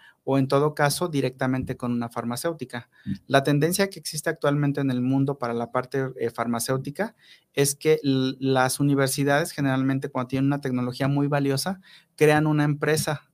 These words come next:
Speaker 1: nueva, muy pequeñita, que empieza a desarrollar esa tecnología, avanza hasta cierto nivel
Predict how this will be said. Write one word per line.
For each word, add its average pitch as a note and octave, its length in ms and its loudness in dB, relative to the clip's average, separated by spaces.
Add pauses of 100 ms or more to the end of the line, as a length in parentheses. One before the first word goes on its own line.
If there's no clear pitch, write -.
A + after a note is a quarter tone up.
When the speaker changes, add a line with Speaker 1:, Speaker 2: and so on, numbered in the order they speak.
(100)
Speaker 1:
nueva, D#3+ 640 2
muy C3+ 160 0
pequeñita, C#3 640 -2 (320)
que - 80 -4
empieza D3 320 0
a E3+ 40 2
desarrollar C3+ 420 0
esa C#3+ 200 -2
tecnología, C3 760 -4 (100)
avanza C3+ 400 2
hasta D#3 220 -4
cierto C3+ 340 -4
nivel D3+ 380 0